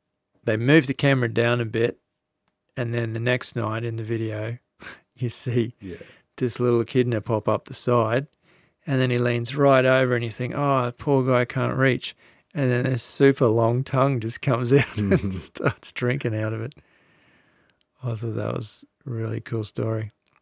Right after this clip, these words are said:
Speaker 2: Yeah, it is.
Speaker 1: Uh, given that everything's so negative at the moment about the
Speaker 2: Yeah.
Speaker 1: droughts and, uh, all that stuff.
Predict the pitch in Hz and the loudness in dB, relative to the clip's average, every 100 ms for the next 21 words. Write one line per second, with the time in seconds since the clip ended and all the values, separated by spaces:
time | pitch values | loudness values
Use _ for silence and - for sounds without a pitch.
0 | _ - - 73 76 73 - - _ _ | _ -16 -14 -14 -14 -16 -18 -20 _ _
1 | _ _ _ _ _ _ _ _ _ _ | _ _ _ _ _ _ _ _ _ _
2 | - 104 104 110 113 104 101 - - _ | -8 -6 -6 -4 -4 -4 -6 -8 -10 _
3 | _ _ _ _ _ _ _ _ _ _ | _ _ _ _ _ _ _ _ _ _
4 | _ _ 113 101 - 110 107 - 104 98 | _ _ -6 -6 -6 -6 -6 -4 -4 -4
5 | 98 101 101 101 104 104 101 101 104 101 | -6 -4 -4 -6 -6 -4 -4 -4 -6 -6
6 | 101 104 - 107 101 _ _ _ _ - | -6 -8 -8 -8 -10 _ _ _ _ -20
7 | - - - - - - 120 135 131 131 | -20 -20 -20 -20 -20 -12 0 4 6 4
8 | - - 127 120 120 120 117 117 117 117 | -2 -4 -4 -2 -2 0 0 0 -2 -4
9 | 113 - _ _ _ _ _ - 147 139 | -8 -14 _ _ _ _ _ -14 -8 -6
10 | 135 - 170 214 - | -6 -4 0 0 -4